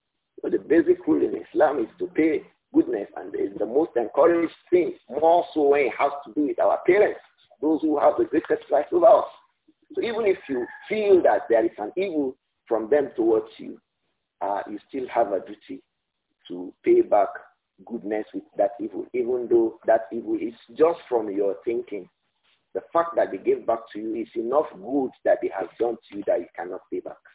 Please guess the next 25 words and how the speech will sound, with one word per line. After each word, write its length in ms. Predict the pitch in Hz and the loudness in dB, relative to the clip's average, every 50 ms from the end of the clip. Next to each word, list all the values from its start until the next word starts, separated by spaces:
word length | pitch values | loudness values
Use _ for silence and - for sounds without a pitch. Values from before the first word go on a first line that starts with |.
| _ _ _ _ _ _ _ - _ _ _ _ _ _ _ _ | _ _ _ _ _ _ _ -20 _ _ _ _ _ _ _ _
So 80 | - 101 | -10 -6
may 100 | 101 95 | -4 0
Allah 340 | - 120 120 120 113 104 - - | 2 2 4 4 4 2 0 -2
forgive 300 | 87 90 87 98 92 - - | -8 -8 -8 -8 -10 -6 -2
all 140 | 113 120 113 | 0 0 0
of 80 | 104 - - - | 0 -2 -4 -6
us 140 | 98 92 - - - | -6 -6 -6 -8 -14
and 180 | 104 92 95 | -12 -10 -6
make 200 | 101 113 107 - | -6 -6 -6 -6
our 140 | - 98 98 - | -6 -6 -6 -6
parents 380 | - - 98 98 98 104 - - | -6 -4 -4 -4 -6 -8 -6 -2
righteous 360 | - 98 95 - - - 95 - - - | 0 0 0 -2 -4 -8 -8 -8 -10 -16
people, 340 | 87 87 _ - 95 92 | -20 -16 _ -6 -6 -6
make 260 | 95 101 117 135 - - - - - | -2 0 2 2 2 0 -4 0 4
us 220 | 147 143 139 139 - - - - | 6 6 6 6 2 -2 -12 -8
too 200 | - 139 131 123 | -4 0 2 4
righteous 480 | 117 117 113 104 - - - 104 101 - - - | 6 6 6 4 2 -2 -2 -2 -2 -4 -6 -8
children. 260 | - 104 95 - - - - _ _ _ _ _ _ _ _ - | -6 -6 -4 -4 -6 -8 -10 _ _ _ _ _ _ _ _ -2
One 180 | 131 135 151 | 0 0 2
of 100 | 147 127 - - | 0 0 2 2
our 140 | 95 - - - | 2 2 0 -2
scholars 300 | - 123 113 120 110 104 - - | -2 2 4 4 4 2 0 0
recently, 680 | - 113 117 - 127 120 113 - - 117 117 113 - _ _ _ _ _ _ _ | -2 -2 0 0 -2 -6 -6 -4 -2 -2 0 -2 -4 _ _ _ _ _ _ _
he 160 | - 110 104 104 | -4 0 2 2
wrote 400 | 101 110 120 127 127 123 - | 4 6 6 6 6 6 2